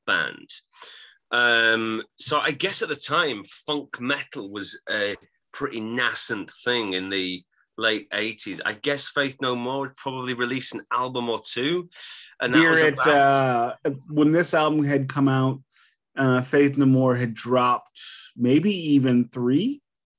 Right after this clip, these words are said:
Speaker 1: Right, right.
Speaker 2: Uh, let me see when the, their third album, which I can't remember the name of, uh, has come
Speaker 1: I
Speaker 2: out.
Speaker 1: can't remember. There was, um, The Real Thing. Is that the third or is that the second? That is the
Speaker 2: Angel
Speaker 1: third.
Speaker 2: Dust. That's the
Speaker 1: Angel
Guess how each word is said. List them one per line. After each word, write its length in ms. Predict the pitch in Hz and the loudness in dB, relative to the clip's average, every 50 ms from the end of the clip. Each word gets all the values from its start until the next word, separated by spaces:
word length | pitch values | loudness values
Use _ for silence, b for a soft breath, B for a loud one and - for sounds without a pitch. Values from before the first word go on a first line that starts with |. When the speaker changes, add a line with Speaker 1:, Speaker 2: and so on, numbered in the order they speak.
| _ _ _ - - | _ _ _ -20 -14
Speaker 1:
Right, 380 | - 110 113 113 117 117 117 - _ _ _ _ _ | -6 -2 0 0 0 0 -2 -4 _ _ _ _ _
right. 260 | 107 107 110 110 113 | -6 -2 0 2 2
Speaker 2:
Uh, 320 | 120 123 120 120 123 135 - | 2 2 4 4 2 2 2
let 280 | 156 147 151 165 170 170 | 4 4 4 4 4 4
me 120 | 170 160 135 | 2 2 2
see 640 | - - - 151 147 143 143 139 139 139 143 147 120 | 0 2 4 6 6 8 8 6 6 6 4 4 2
when 720 | 131 131 120 120 135 135 135 127 120 120 120 123 131 156 175 196 202 196 180 139 B B _ _ _ - | 0 -4 -2 0 2 2 4 4 4 4 4 4 4 4 4 2 0 0 -2 -6 B B _ _ _ -4
the, 240 | 120 123 117 113 - _ - | 0 0 0 0 -2 _ -6
their 220 | - 135 127 120 120 | -2 2 2 2 2
third 280 | 123 - 151 143 131 120 | 2 4 4 4 6 4
album, 400 | 107 104 98 104 104 107 113 110 | 4 2 0 -2 -4 -6 -8 -12
which 160 | 104 101 - | -12 -12 -12
I 40 | 104 | -12
can't 200 | - - 123 117 | -10 -8 -6 -4
remember 160 | 117 113 107 104 | -2 -2 -2 -2
the 80 | 110 139 | 0 0
name 140 | 170 165 123 | 2 2 2
of, 300 | 101 98 101 113 131 - - _ _ _ _ _ _ _ _ - - _ _ _ _ _ _ _ _ _ _ _ _ _ | 2 0 -2 -4 -6 -8 -16 _ _ _ _ _ _ _ _ -20 -20 _ _ _ _ _ _ _ _ _ _ _ _ _
uh, 460 | - 101 98 90 87 82 78 76 - - | -4 -2 -2 -2 -2 -4 -4 -6 -8 -10
has 180 | 107 113 107 - | -8 -8 -10 -10
come 200 | - - 117 104 | -6 -4 -4 -2
Speaker 1:
I 160 | 92 85 85 | -2 -4 -6
Speaker 2:
out. 100 | 80 - _ _ _ _ _ _ _ - | -8 -12 _ _ _ _ _ _ _ -14
Speaker 1:
can't 280 | - 101 90 85 80 - - 76 | -10 -10 -10 -10 -10 -12 -14 -12
remember. 760 | 95 98 95 98 98 95 98 95 92 95 95 92 92 85 - - _ _ _ _ _ _ | -12 -6 -4 -4 -2 -2 -4 -4 -2 0 0 2 0 -2 -4 -8 _ _ _ _ _ _
There 140 | 110 104 95 | -4 -4 -4
was, 340 | 92 98 92 - - - | -4 -6 -4 -2 -2 -2
um, 320 | 107 101 98 98 95 95 95 | 0 0 0 0 0 -2 -6
The 100 | 95 104 | -8 -8
Real 260 | 101 107 107 107 107 | -6 -4 -2 -2 -2
Thing. 400 | 104 - - - 107 104 104 98 | -4 -6 -8 -6 -6 -6 -6 -6
Is 80 | 95 92 | -6 -4
that 160 | 117 110 - | -4 -4 -4
the 60 | 107 | -6
third 320 | 107 - - 107 104 101 101 | -10 -8 -4 -2 -2 0 -2
or 60 | 95 | -4
is 80 | 92 92 | -4 -6
that 100 | - - | -8 -6
the 60 | - | -6
second? 440 | - - 101 90 - - 98 87 101 | -4 -4 -4 -4 -6 -8 -10 -6 -4
That 140 | 127 87 | -2 0
is 80 | - 165 | 2 4
the 60 | 165 | 4
Speaker 2:
Angel 280 | 165 160 139 131 135 127 | 4 4 4 4 2 2
Speaker 1:
third. 80 | 110 98 | 2 0
Speaker 2:
Dust. 380 | 110 92 85 - - - - | -4 -6 -4 -6 -8 -6 -2
That's 260 | 135 131 123 120 - - | 0 0 0 0 -4 -4
the 80 | - 123 | -2 -2
Speaker 1:
Angel 340 | 127 127 113 - 110 101 | -2 -2 -4 -6 -8 -10